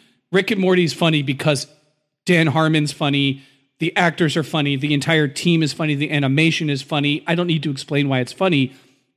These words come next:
but why that character is so appealing is that we can see him grow and learn, reset, and have to regrow and learn in different ways. And since Rick always goes back to, "I'm a genius and I'm terrible," and that's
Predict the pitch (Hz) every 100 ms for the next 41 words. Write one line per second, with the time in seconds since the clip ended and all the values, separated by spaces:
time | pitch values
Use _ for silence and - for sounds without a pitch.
0 | - 185 170 170 208 233 208 190 190 185
1 | 185 165 147 - 151 135 - 254 269 165
2 | 143 139 139 135 135 _ _ _ _ 143
3 | 180 175 180 - - 214 226 185 196 156
4 | 160 165 175 160 143 143 139 139 135 135
5 | 135 139 160 214 220 - 156 147 - _
6 | _ _ 151 175 - 151 143 190 214 180
7 | 165 175 170 151 147 151 151 143 135 143
8 | 151 135 131 127 139 220 - - _ _
9 | 170 143 - 202 226 - - 170 185 165
10 | 170 185 151 165 147 165 160 - 165 151
11 | - 151 165 156 147 151 156 170 151 131
12 | 131 123 - 156 180 202 285 302 - _
13 | _ _ _ 170 165